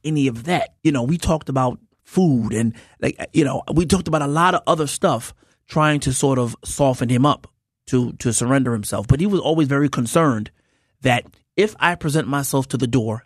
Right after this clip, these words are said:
they are going to kill me. Regardless of what you say, they're gonna kill me.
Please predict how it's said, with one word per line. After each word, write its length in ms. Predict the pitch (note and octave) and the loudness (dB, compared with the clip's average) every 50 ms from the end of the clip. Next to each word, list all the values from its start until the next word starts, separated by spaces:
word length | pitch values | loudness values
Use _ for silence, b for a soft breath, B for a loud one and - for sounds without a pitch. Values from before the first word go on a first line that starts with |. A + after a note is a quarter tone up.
| _ - | _ -6
they 120 | A#2 A#2+ | -2 -2
are 60 | A2+ | -2
going 300 | G2+ G2+ B2 B2+ B2 A#2+ A2+ | -2 0 0 0 0 -2 -4
to 80 | A2+ | -8
kill 220 | - - - A2+ G2 | -6 -4 -4 -4 -4
me. 120 | G2+ G2+ - | -6 -12 -10
Regardless 380 | A#2 A2+ C#3+ C#3+ C#3+ C#3+ C3+ | -4 0 2 2 2 0 0
of 80 | B2+ B2 | 0 -2
what 100 | C3+ C3 | -2 0
you 160 | A#2+ C3+ C#3 | 0 0 0
say, 160 | C3 - C3 | 0 0 -2
they're 100 | A#2 A#2+ A2+ | -4 -4 -6
gonna 160 | A2+ G#2+ G#2+ | -8 -8 -10
kill 200 | - - G#2 G#2 | -12 -12 -14 -14
me. 160 | - - _ | -14 -18 _